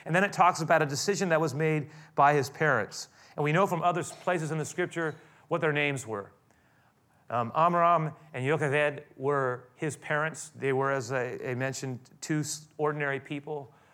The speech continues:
At the time, they were enslaved in Egypt, as their whole people were.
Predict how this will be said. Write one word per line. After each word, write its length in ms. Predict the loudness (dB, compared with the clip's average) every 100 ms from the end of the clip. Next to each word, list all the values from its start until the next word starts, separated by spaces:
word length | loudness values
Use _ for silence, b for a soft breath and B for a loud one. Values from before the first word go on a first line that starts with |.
| b b -4
At 160 | -4
the 40 | -4
time, 360 | -2 -2 0
they 100 | 0
were 380 | 0 0 0 -4 -12 _ -10
enslaved 600 | -8 -6 -2 -2 -4 -8
in 140 | -10
Egypt, 460 | -10 -10 -12 -14 _ _ _
as 220 | -8 -6
their 180 | -6 -4
whole 180 | -4 -4
people 400 | -4 -8 -6 -6
were. 300 | -4 -4